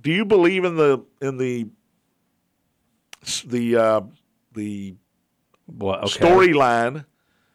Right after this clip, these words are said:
Speaker 1: that the, if you win your conference tournament, that hurts you in the big dance?
Speaker 2: No.
Speaker 1: 'Cause I hear this, you hear this a
Speaker 2: I
Speaker 1: lot.
Speaker 2: don't.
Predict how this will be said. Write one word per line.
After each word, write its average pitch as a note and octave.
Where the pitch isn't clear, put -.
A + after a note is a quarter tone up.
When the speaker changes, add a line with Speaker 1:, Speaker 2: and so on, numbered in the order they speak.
Speaker 1:
that B2+
the, B2
if C3+
you C#3
win D#3
your D3
conference D3
tournament, C#3
that A#2
hurts B2+
you B2+
in B2
the A2
big A2+
dance? A#2
Speaker 2:
No. C#3
Speaker 1:
'Cause D3+
I D#3
hear G3
this, F#3
you D3+
hear A#3
this G#3+
a B2+
Speaker 2:
I G#2+
Speaker 1:
lot. G2+
Speaker 2:
don't. -